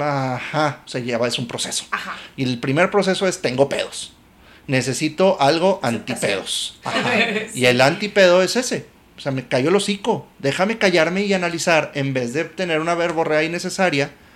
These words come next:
Speaker 1: que me va a llevar a un problema más grande del que ya tengo. No necesito esto.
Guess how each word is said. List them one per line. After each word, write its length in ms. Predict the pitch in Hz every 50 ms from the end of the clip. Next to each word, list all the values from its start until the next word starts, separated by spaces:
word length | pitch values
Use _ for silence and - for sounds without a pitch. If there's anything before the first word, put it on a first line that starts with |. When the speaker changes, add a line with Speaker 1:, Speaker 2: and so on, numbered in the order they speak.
| - - - - _ _ _ _ _ _ -
Speaker 1:
que 120 | - 139
me 120 | 131 131 131
va 120 | 127 120
a 40 | 120
llevar 380 | 127 139 156 165 170 151 160 160
a 80 | 160
un 140 | 160 156 156
problema 360 | - 170 170 160 147 143 170
más 240 | 175 175 180 180 180
grande 400 | - 190 190 208 233 220 185 175 160
del 140 | 156 160
que 140 | 160 - 165
ya 180 | 165 160 151 -
tengo. 360 | - 156 165 180 180 - - - - - - - _ _ _ _ _ _ _ _ _ _ _ _ - -
No 160 | 131 135 139
necesito 500 | 147 165 165 - 170 - 156 143 - 156
esto. 260 | 156 156 - - 160